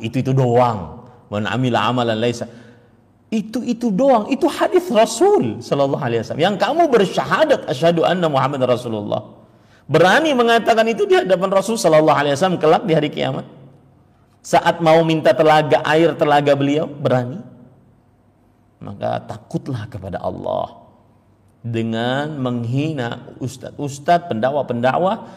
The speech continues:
yang mengajarkan untuk menjauhi bid'ah, mengerjakan hanya sunnah dengan mengucapkan hadis tersebut. Itu hadis Rasul sallallahu alaihi wasallam. Yang kamu mengakui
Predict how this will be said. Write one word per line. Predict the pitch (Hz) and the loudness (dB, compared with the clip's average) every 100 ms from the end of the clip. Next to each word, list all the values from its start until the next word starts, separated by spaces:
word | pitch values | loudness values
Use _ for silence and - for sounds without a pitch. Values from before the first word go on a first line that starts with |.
| - - | -20 -10
yang | 117 143 165 175 185 196 202 220 226 - - - | -4 0 2 2 0 0 -2 -2 -6 -10 -18 -8
mengajarkan | 123 139 139 120 117 110 151 165 143 131 123 - | -2 0 0 -2 -2 2 2 2 0 -2 -2 -4
untuk | 139 135 156 143 | -4 -2 -4 -4
menjauhi | 123 107 117 135 120 117 113 | -4 0 0 0 0 -2 -2
bid'ah, | 123 117 107 131 - - - - _ | 0 0 0 -2 -4 -18 -20 -20 _
mengerjakan | 104 110 120 120 120 151 151 135 123 | -6 -4 -2 -2 0 0 2 0 0
hanya | 127 160 156 127 | 0 0 0 -2
sunnah | - 170 160 135 139 156 - - - - - _ _ _ _ _ | 0 0 2 2 2 0 -4 -16 -20 -20 -20 _ _ _ _ _
dengan | 131 151 151 196 | 0 2 4 2
mengucapkan | 175 151 135 233 233 247 | 2 0 2 0 0 -2
hadis | 247 254 254 - | 0 -2 -2 -4
tersebut. | 214 - 240 359 285 - | -6 -4 -4 -4 -6 -10
Itu | 269 349 | -8 -8
hadis | - 466 349 | -6 -6 -6
Rasul | 370 403 - 440 339 - - - | -8 -10 -6 -6 -6 -10 -18 -8
sallallahu | 240 226 226 233 | -6 -4 -6 -10
alaihi | 190 190 | -12 -12
wasallam. | - - - - _ _ _ _ _ _ - | -14 -20 -20 -20 _ _ _ _ _ _ -8
Yang | 170 196 190 | -4 -2 -4
kamu | 240 269 311 311 | -4 0 2 2
mengakui | 269 240 233 - 311 262 208 | 2 0 -2 -2 -2 -2 -4